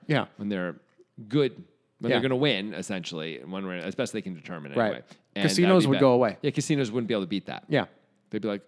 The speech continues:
Speaker 2: "Everyone just keeps killing us.
Speaker 1: <laughs>
Speaker 2: It's
Speaker 1: Yeah.
Speaker 2: crazy. The odds are in our favor, and yet we lose."
Speaker 1: Yeah.
Speaker 2: Um, I mean, just the idea that you could pick a mate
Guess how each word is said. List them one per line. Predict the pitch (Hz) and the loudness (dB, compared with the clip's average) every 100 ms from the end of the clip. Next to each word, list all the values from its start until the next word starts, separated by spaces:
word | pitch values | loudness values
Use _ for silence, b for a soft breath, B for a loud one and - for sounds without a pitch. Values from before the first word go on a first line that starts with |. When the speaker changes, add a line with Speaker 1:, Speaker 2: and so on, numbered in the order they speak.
| - | -2
Speaker 2:
"Everyone | 165 226 185 123 | 0 2 2 0
just | - | -6
keeps | - 196 - - _ _ - | -8 -8 -8 -18 _ _ -4
killing | 208 262 294 | 0 2 4
us. | 202 | 4
Speaker 1:
<laughs> | - 160 | 6 8
Speaker 2:
It's | |
Speaker 1:
Yeah. | 196 156 | 8 10
Speaker 2:
crazy. | 233 392 135 92 71 _ b b - | 8 8 6 2 -4 _ b b 0
The | 185 | 4
odds | 226 254 | 6 6
are | 247 | 6
in | 240 | 6
our | |
favor, | 202 254 226 | 6 6 6
and | 175 | 4
yet | 180 226 - - | 4 2 -2 -2
we | 175 | 0
lose." | 170 175 120 - | 4 4 4 2
Speaker 1:
Yeah. | 135 104 - b _ | 0 0 -4 b _
Speaker 2:
Um, | 131 131 120 b b b b - _ - | -2 -2 -2 b b b b -20 _ 2
I | |
mean, | 196 165 | 2 4
just | 233 269 | 2 2
the | 330 | 2
idea | 277 170 185 | 2 4 4
that | 139 | 4
you | 123 165 | 0 -2
could | - - | -2 -4
pick | - 139 - - | -4 -4 -6 -6
a | 117 | -4
mate | 101 90 113 - - | -2 -4 -6 -10 -14